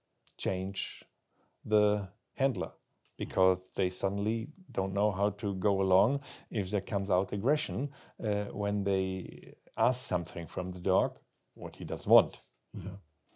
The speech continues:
Speaker 1: So this is normal in the age of eighteen months, two years,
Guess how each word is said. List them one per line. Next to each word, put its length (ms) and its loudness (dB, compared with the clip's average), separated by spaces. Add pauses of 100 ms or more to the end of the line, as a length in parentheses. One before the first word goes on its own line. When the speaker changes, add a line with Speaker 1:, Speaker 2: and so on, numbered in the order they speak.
(380)
Speaker 1:
So 100 4
this 220 -2
is 160 -4
normal 440 2
in 140 -2
the 160 2
age 220 -2
of 400 -4 (100)
eighteen 280 0
months, 260 0
two 160 -2
years, 460 2